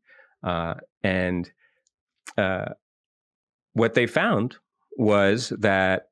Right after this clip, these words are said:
differentiation indeed increases the magnitude of the change in muscle stem cells and the fibroadipose progenitors. Um, but on the other side, so yeah, as they differentiate, these,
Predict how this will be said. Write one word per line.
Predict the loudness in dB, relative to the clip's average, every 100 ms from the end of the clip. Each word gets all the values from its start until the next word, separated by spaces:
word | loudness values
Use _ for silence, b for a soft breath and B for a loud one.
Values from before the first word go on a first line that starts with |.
| -4
differentiation | -2 0 0 0 0 0 0 0 -2 -2 -6 _ -14 -4
indeed | -2 0 2 0 0
increases | -2 -2 -2 0 0 0 0 0
the | 0
magnitude | 2 2 2 0 0 0 2 0 -6 B B B -4
of | -2 0 -2
the | -4
change | 0 0 0 -4 -10 -16 -8
in | -4 -2 0
muscle | -2 -2 -4
stem | -4 -2 -2
cells | -2 -2 -2 -4 -4
and | -2 2 2 0
the |
fibroadipose | 0 0 2 0 0 -4 -12 -20 _ -2 -2 0 -2 -2
progenitors. | -4 -2 -2 -2 -4 -6 -8 -12 b b b -4
Um, | -2 0 -2 -4 0
but | 0 0 0
on | 0
the | 2
other | 0 0
side, | -2 -4 -2
so | 0
yeah, | 2 -2 -6 _
as | -2 0 0
they | 0
differentiate, | 0 0 0 0 0 0 0 -2
these, | -2 -2 -2 -10